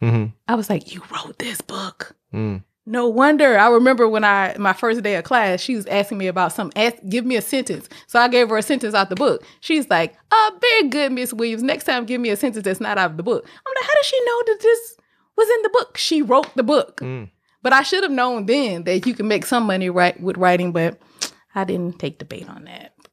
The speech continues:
Speaker 2: But, you know.
Speaker 1: Uh, it's, it, you know what, though? It, it's a, it's an evolution process, though.
Speaker 2: Mm-hmm.
Speaker 1: It's an evolution process. So at, when exactly in your life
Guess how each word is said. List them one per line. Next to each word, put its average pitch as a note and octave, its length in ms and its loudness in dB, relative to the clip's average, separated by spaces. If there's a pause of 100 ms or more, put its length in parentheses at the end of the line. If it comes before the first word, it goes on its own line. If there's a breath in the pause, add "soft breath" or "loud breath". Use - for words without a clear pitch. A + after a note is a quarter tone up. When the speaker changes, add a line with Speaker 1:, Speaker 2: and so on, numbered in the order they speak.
(120)
Speaker 2:
But, - 100 -20 (360)
you G3 80 -4
know. F#3 60 -2
Speaker 1:
Uh, F#4 480 -2
it's, E4 80 -2
it, - 180 -2
you A#3+ 60 -2
know D4 120 2
what, D#4 220 2
though? D#4 440 2
It, A3 180 0
it's G3 160 0
a, E3+ 80 2 (160)
it's D#3+ 120 0
an D#3+ 100 2
evolution E3+ 420 4
process, F#2 460 0
though. - 260 -4
Speaker 2:
Mm-hmm. A3+ 220 -8 (280 soft breath)
Speaker 1:
It's - 120 -4
an C3 60 6
evolution B2+ 380 2
process. - 520 -8 (480 soft breath)
So B2+ 580 4
at, B2+ 280 2 (520)
when D3 420 4
exactly C3 680 2
in A2 240 -2
your A2+ 180 0
life F#2+ 480 -2